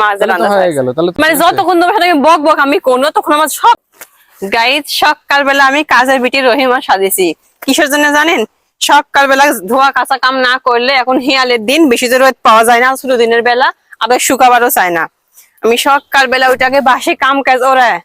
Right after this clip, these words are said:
Speaker 1: আগে পুকুর ঘাটে চলে যাচ্ছি। আমি আলনা ফেলাবার যা দেখি ভা-, তোমার ভাবি দুই বালতি জামা কাপড় ফেলে যাচ্ছে। আমি বা-, বাড়াবাড়ি করে দৌড় মেরে যেন বাড়ি চলে যাচ্ছি।
Speaker 2: তো তুমি,
Speaker 1: এসে
Speaker 2: তুমি রান্না বাড়া বাদ দিয়ে আসি সকালবেলা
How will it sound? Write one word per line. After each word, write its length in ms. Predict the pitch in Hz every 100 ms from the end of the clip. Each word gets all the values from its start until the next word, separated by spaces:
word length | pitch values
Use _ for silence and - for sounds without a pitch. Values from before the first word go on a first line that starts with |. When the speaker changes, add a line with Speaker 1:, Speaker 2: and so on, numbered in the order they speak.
| _ -
Speaker 1:
আগে 180 | 220 247
পুকুর 200 | 294 311 311
ঘাটে 160 | 208 214
চলে 160 | 196 170
যাচ্ছি। 260 | 160 - 160 - _ _ -
আমি 120 | 247 269 226
আলনা 200 | 240 277 302
ফেলাবার 320 | 294 294 285 262
যা 60 | 262
দেখি 140 | 247 269
ভা-, 180 | 233 233
তোমার 180 | 233 254
ভাবি 320 | 277 214 220 190 240
দুই 180 | 320 320 220
বালতি 260 | 247 285 320
জামা 160 | 277 247
কাপড় 180 | 247 196 196
ফেলে 120 | 180
যাচ্ছে। 240 | 165 - 160 - _ _ _ - 269
আমি 160 | 302 339 277 226
বা-, 280 | 269 285 226 190
বাড়াবাড়ি 420 | 277 294 - 262
করে 140 | 262 285 208
দৌড় 180 | 320 359
মেরে 120 | 311 262 254
যেন 100 | 226
বাড়ি 120 | 220 - 196
চলে 140 | 180
যাচ্ছি। 200 | 254 175 - _
Speaker 2:
তো 40 | 147
তুমি, 120 | 180 208
Speaker 1:
এসে 180 | 214 262 262
Speaker 2:
তুমি 120 | 220 214 185
রান্না 220 | 196 214
বাড়া 140 | 220 214
বাদ 100 | 208 175
দিয়ে 120 | 190 185
আসি 120 | 214 202
সকালবেলা 320 | 190 185 175